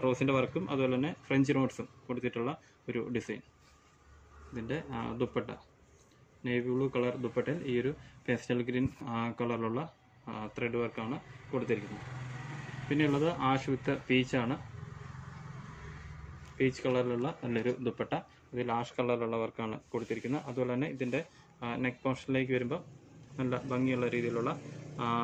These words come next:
പീച്ചും അതുപോലെ തന്നെ ആഷും combination വരുന്നതിലുള്ള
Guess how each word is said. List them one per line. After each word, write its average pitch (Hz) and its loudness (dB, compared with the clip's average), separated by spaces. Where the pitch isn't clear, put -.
പീച്ചും 131 4
അതുപോലെ 123 4
തന്നെ 135 0
ആഷും 127 2
combination 120 2
വരുന്നതിലുള്ള 113 0